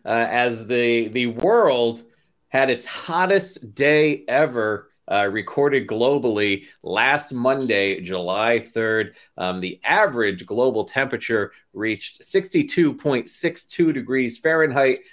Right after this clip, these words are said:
surpassing the August twenty sixteen record of sixty-two point four six degrees Fahrenheit. Um, the southern U S suffering the worst. Um, in China, uh, temperatures above ninety-five degrees. North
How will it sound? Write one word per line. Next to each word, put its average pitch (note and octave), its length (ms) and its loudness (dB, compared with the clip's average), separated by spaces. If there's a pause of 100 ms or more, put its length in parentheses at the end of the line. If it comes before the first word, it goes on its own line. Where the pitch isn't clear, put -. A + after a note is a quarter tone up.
(120)
surpassing D#3 760 0
the G#2+ 200 -2
August A#2+ 400 -2
twenty A2 260 -4
sixteen D3+ 560 -4
record A2 440 0 (200)
of F2 120 -8
sixty-two A#2 600 -4
point F#2 420 -6
four F#2+ 460 -2
six - 360 -8
degrees F2 400 -10
Fahrenheit. F2 680 -4 (340)
Um, F2 360 -2
the E2 60 -10
southern D#3 440 2
U B2+ 220 2
S A2+ 200 0
suffering G#2+ 380 -2
the F#2+ 120 -2
worst. C3 440 2 (260)
Um, F2 640 -4 (220)
in F2 160 -4
China, C#3 580 2 (140)
uh, F2 140 -2
temperatures G2+ 440 -4
above F2+ 300 -2
ninety-five F#2+ 680 -2
degrees. A2+ 720 0 (160)
North A#2 240 0